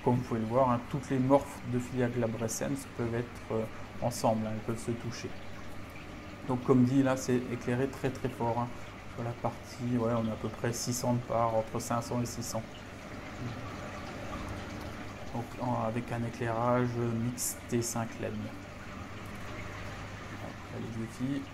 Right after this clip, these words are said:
Hop. Petite, petite vue générale. Et dans les paniers,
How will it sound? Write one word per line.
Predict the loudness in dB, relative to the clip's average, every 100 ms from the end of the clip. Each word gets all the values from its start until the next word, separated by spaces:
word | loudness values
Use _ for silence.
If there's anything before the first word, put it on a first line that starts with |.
| -10 -10 -12 -10 -10 -6 -6
Hop. | -6 -8 -10 -10 -10 -10 -12 -12 -12 -12 -12 -12 -12 -12 -12 -12 -10 -2
Petite, | 0 0 -2 -6
petite | -4 -6 -4
vue | -2
générale. | -2 -4 -2 0 2 2 2 -2 -10 -12 -10 -10 -10 -6
Et | 0 0 -2 -4 0
dans | 2
les | 2
paniers, | 2 2 6 4 4